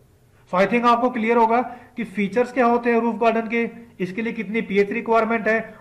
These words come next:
और अगर हमने वहां पे oil cakes को यूज किया है तो वहां पे oil cakes हम क्यों यूज कर सकते हैं। Clear? अब चलते हैं आगे।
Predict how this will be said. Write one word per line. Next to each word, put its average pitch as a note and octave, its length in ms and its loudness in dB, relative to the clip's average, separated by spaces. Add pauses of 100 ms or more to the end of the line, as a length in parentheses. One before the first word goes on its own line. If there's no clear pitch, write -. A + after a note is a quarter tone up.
और G3+ 120 2
अगर G#3 280 0
हमने A3+ 220 0
वहां A3+ 120 4
पे A#3+ 120 2 (180)
oil A3 140 2
cakes A3+ 260 -2
को A3+ 100 -2
यूज G#3 320 -2
किया G#3+ 160 0
है G3+ 220 4
तो G#3 100 -2
वहां G3+ 120 2
पे A3 80 -2 (160)
oil A3 140 2
cakes G3+ 260 -2
हम G#3 200 -4
क्यों F#3 160 -4
यूज E3+ 200 -4
कर D3+ 120 -10
सकते C#3 280 -16
हैं। B2 120 -12 (540)
Clear? A3 320 0 (800)
अब F#3 160 0
चलते G#3+ 240 0
हैं A3 80 0
आगे। G3+ 300 0